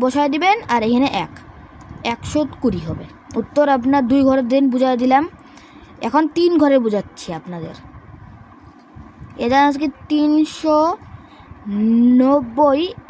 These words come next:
আর এখানে যেমন আছে চারশো। তো এখানে বুঝেই যাচ্ছে, এখানে বোঝা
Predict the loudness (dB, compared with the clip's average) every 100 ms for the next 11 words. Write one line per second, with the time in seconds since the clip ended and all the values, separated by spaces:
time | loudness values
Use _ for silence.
0 | -2 -2 0 0 2 0 -4 -20 -20 -20
1 | -20 -20 -16 -4 -2 0 0 -2 -2 -4
2 | -6 -10 0 0 0 -4 -14 -14 -6 -6
3 | -6 -12 -20 -20 -20 -20 -20 -20 -20 -20
4 | -20 -20 -6 0 2 2 0 0 2 0
5 | -2 -6 -8 -4 -6 -8 -20 -20 -20 -20
6 | -20 -20 _ -10 -2 0 2 2 2